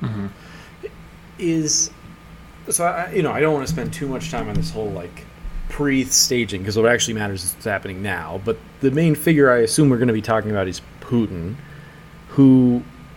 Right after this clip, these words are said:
Speaker 2: you know, our, our discussion so far is kind of focused on, like, this was almost inevitable, or at least that is the thesis you are putting forth, and you've made a pretty compelling argument for why.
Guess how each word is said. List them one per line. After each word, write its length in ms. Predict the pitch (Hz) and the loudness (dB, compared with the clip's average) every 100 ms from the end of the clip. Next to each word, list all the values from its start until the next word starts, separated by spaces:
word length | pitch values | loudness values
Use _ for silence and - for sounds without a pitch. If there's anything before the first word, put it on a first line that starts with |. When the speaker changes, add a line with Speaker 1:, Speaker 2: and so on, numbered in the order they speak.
| - - - - - - - - | -20 -20 -20 -20 -20 -20 -16 2
Speaker 2:
you 120 | 214 | 6
know, 100 | 147 | 6
our, 260 | 160 170 165 | 4 0 0
our 100 | 156 | -2
discussion 360 | 147 170 151 | 0 -6 -2
so 120 | 156 | 0
far 180 | 151 135 | 2 2
is 80 | 123 | 0
kind 140 | 139 | -4
of 60 | 123 | -6
focused 300 | 127 120 113 | -8 -8 -8
on, 120 | 113 | -6
like, 160 | 107 98 | -4 4
this 200 | 208 202 | 4 4
was 160 | 156 | 0
almost 380 | - 156 143 - | 4 4 4 0
inevitable, 480 | 117 104 87 78 - | 0 0 -2 -10 -8
or 120 | - 131 | 2 6
at 60 | |
least 160 | 143 - | 6 6
that 120 | 147 | 6
is 100 | 120 | 6
the 80 | 120 | 0
thesis 380 | 131 113 113 123 | -2 -2 -2 0
you 100 | 120 | 0
are 60 | |
putting 240 | 110 113 101 | 0 -4 -4
forth, 500 | 113 113 107 - - | 0 2 0 -6 -6
and 160 | 98 | -4
you've 180 | 107 101 | -4 -2
made 160 | 131 135 | 4 4
a 60 | |
pretty 300 | - 180 160 | 4 4 4
compelling 400 | 143 - 135 123 | 4 4 4 2
argument 300 | 123 120 107 | 2 2 -2
for 140 | - 101 | -2 -2
why. 520 | 98 92 80 85 | 2 2 0 -6